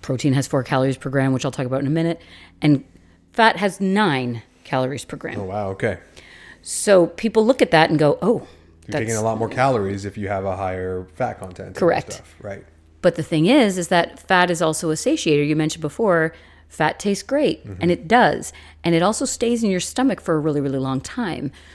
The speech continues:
Speaker 1: So it's very, very difficult to overeat fat.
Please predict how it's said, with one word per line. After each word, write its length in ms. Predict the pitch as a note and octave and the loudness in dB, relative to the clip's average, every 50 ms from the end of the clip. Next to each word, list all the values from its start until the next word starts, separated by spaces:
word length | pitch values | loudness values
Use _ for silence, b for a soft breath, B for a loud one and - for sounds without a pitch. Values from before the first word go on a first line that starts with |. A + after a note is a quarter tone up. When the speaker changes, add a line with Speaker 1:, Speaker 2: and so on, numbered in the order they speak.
| B B | B B
Speaker 1:
So 260 | - G3+ F#3+ F3 - B B B | 2 4 4 4 4 B B B
it's 100 | B - | B -8
very, 260 | F3+ F3 A#3 D#4 G4 F#4 | 2 4 4 6 6 6
very 160 | E4+ D#4+ A#3+ | 4 2 2
difficult 440 | E3 C#3+ - A3+ - - - F#3+ - | 0 0 0 0 0 0 -6 -4 -2
to 120 | - E3 - - | -2 -4 0 0
overeat 580 | - F3 E3+ F3 - - - - F#3+ - - | 0 0 0 -2 -6 -6 -4 -6 -6 -6 -6
fat. 340 | - - - - - - - | -14 -16 -12 -10 -10 -10 -10